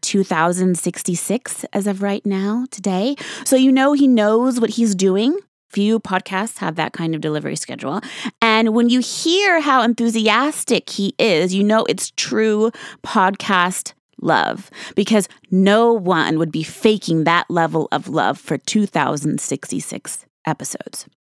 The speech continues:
I listen to many, many, many, many of these podcasts. I would say hundreds that I have found valuable to me personally. And one more, one more note too. Tons of women listen to J L D.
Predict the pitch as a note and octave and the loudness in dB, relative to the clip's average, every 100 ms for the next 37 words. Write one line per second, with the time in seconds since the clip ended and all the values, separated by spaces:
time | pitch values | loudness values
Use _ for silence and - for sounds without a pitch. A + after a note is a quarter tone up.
0 | _ _ _ _ _ - - - - - | _ _ _ _ _ -18 -16 -16 -8 0
1 | G4+ A4+ D#4 C#4+ C4+ - A3 G3+ G#3 A#3 | 0 2 0 2 0 2 2 4 4 4
2 | A#3 A3+ G#3 F#3 F#3 F3 E3 D#3+ D#3 C#3 | 4 4 2 2 2 2 2 2 2 0
3 | C3+ A2+ - C3+ - - - - - - | 0 -2 -6 -10 -10 -16 -14 -14 -12 -12
4 | - - - - - E3 F#3+ G3+ G3 E3 | -12 -18 -20 -10 0 2 2 0 2 2
5 | E3 - F3+ G3 A#3 C4+ A#3+ - - _ | 2 2 4 4 2 0 -2 -6 -8 _
6 | - A3 A3 A3 A3+ A3 G3+ F#3+ G3+ G#3 | -4 0 2 2 0 0 0 2 0 0
7 | A3+ A#3 F#3+ F3+ E3 E3+ G#3+ G#3+ A#3 C4+ | 0 0 0 -2 -4 -2 0 0 0 0
8 | - - - - - D#4 G#4 C5 F4 C#4 | -4 -14 -14 -8 0 2 2 2 4 4
9 | C4+ B3+ _ - A#3 A3 G3+ F3 D#3+ - | 2 0 _ -6 0 2 2 2 0 -2
10 | D#3+ C#3 - - - - F#4 C5+ C#5 - | -2 -2 -4 -18 -10 0 0 0 -4 0
11 | B3 G#3+ G#3+ F#3 E3 D#3+ F3 D#3 E3 D3+ | 2 2 2 2 0 0 -2 -2 -2 -2
12 | C3+ C3+ D3+ B2 - | -2 -2 -4 -6 -6